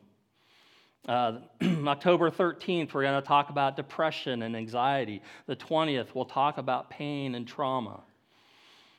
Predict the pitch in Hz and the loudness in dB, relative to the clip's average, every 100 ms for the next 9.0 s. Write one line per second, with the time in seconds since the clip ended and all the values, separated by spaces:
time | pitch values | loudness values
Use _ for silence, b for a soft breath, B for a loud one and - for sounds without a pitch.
0 | b - 139 143 - 180 190 - 175 180 | b -2 0 0 2 4 4 6 8 8
1 | 156 143 135 135 151 170 175 - - - | 6 2 4 4 6 4 2 -4 -14 -8
2 | 151 131 127 120 127 135 143 160 170 - | -2 0 0 -2 -2 4 6 6 4 -2
3 | 131 143 156 147 143 127 123 123 123 B | -4 0 0 -2 -2 0 2 2 0 B
4 | B - 135 127 - - 160 165 135 117 | B 0 4 4 0 -2 0 2 2 0
5 | 147 143 160 156 147 143 127 139 143 143 | 2 4 4 2 0 0 0 0 0 0
6 | 135 131 151 151 156 - 113 107 - B | -4 -2 0 0 -2 -4 -4 -4 -12 B
7 | B 135 120 127 156 147 - 139 120 127 | B -6 -4 -2 0 0 0 -4 -2 -2
8 | 123 - 131 123 131 - 117 - - 117 | -4 -4 -4 -4 -4 -4 -6 -6 -6 -6